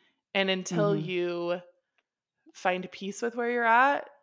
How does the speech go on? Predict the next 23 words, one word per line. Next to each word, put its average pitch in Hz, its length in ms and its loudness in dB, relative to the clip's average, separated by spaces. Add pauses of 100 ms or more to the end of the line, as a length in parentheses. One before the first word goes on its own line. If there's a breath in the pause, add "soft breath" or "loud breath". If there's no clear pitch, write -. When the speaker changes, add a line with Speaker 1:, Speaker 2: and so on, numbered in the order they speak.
(280)
Speaker 1:
I 202 80 -6
don't 190 200 -4
know 180 120 -6
that 180 80 -8
you're 170 140 -8
gonna 175 160 -8
progress - 500 -8
very 233 160 -4
much, 247 220 -6
and 202 100 -10
you 180 60 -10
might 170 140 -8
end 175 120 -8
up - 100 -8
hurting - 260 -10
a - 40 -8
relationship 226 640 -8
that 220 120 -12
could - 120 -12
be - 120 -14
really 57 240 -10
great. - 320 -12 (1000)
Speaker 2:
Right. 151 340 -6